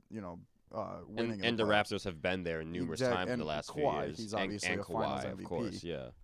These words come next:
Speaker 1: But I think this adds to the Bucks, and we're, if, if we're not neck and neck with them anymore, y-, again, we're, I think we're
Speaker 2: The
Speaker 1: back
Speaker 2: way I
Speaker 1: ahead
Speaker 2: look
Speaker 1: of
Speaker 2: at it,
Speaker 1: them.
Speaker 2: they have a better bench than the Phillies.
Speaker 1: I think we're
Speaker 2: Not the
Speaker 1: better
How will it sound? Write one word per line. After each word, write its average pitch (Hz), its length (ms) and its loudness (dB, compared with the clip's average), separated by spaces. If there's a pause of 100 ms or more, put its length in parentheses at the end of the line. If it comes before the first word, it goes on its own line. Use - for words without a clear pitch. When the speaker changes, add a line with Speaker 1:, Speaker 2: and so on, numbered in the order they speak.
(160)
Speaker 1:
But 113 300 4 (640)
I 120 100 2
think 123 420 0
this 143 420 6
adds 123 340 2
to 131 80 -2
the 120 80 2
Bucks, 120 400 4
and 113 120 -4
we're, 117 320 -2
if, 135 180 2 (240)
if - 180 -4
we're 143 80 2
not 147 400 8
neck 139 240 0
and 123 100 -2
neck 127 220 0
with - 100 -10
them 113 180 -2
anymore, 107 480 -4
y-, 113 220 -4
again, 101 520 -2
we're, 107 180 -2
I 107 80 0
think 110 320 -8
we're 98 200 -4 (200)
Speaker 2:
The - 100 2
Speaker 1:
back 135 80 6
Speaker 2:
way 156 120 6
I 170 80 8
Speaker 1:
ahead 156 100 6
Speaker 2:
look 127 120 6
Speaker 1:
of 104 60 2
Speaker 2:
at 113 120 6
it, 117 60 4
Speaker 1:
them. - 80 -6
Speaker 2:
they 113 60 2
have 95 140 0
a 87 40 -6
better 120 320 8
bench 98 520 6
than 101 100 0
the 98 80 2
Phillies. 65 640 -6
Speaker 1:
I - 40 -10
think 107 140 -6
we're 101 80 -4
Speaker 2:
Not 90 180 2
the 80 80 0
Speaker 1:
better 104 120 2